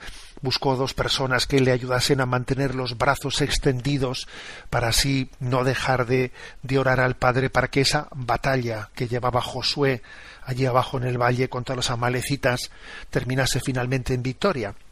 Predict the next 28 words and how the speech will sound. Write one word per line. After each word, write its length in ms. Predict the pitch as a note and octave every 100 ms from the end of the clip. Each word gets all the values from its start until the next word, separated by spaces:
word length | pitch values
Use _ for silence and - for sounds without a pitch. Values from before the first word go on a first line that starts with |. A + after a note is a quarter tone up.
| - - -
Bueno, 180 | C3 A2+
pues, 280 | - A#2 - - - -
eh, 120 | C3+ A#2+ C#3+ - -
tenemos 280 | B2 C#3+ F3
esa 160 | F#3 D#3+
imagen, 420 | C3+ D3+ - G2+
¿no?, 120 | C#3
que 80 | C#3+
hemos 160 | B2+
recibido. 440 | B2+ B2 C3+ C#3 A#2+
Bueno, 240 | C3 B2+
pues, 240 | A#2 A#2+ - - - -
¿quién 360 | A3+ A#3+ D#3
es 280 | G#2+ A2+ -
esa, 480 | C#3 - C3+ A#2+ A2+ - - - -
eh, 220 | C#3 B2+
quién 200 | - G3+
cumple 560 | G3 D#3+ C#3 A#2+ C3+ A#2+
plenamente 960 | - C3 A#2+ A#2 B2 A#2 A2+ B2+ B2 - - - -
esa 240 | C#3 F3+
imagen 560 | C3 B2 A#2+ C3+ B2 A#2+
de 140 | B2+
la 100 | B2+
iglesia 480 | B2 B2+ C3 - B2
suplicante 880 | - C3+ - B2 - B2+ B2+ - B2
delante 460 | A#2 A#2 A#2 A#2 A#2
de 100 | A2+
Dios? 380 | A#2 A#2+ -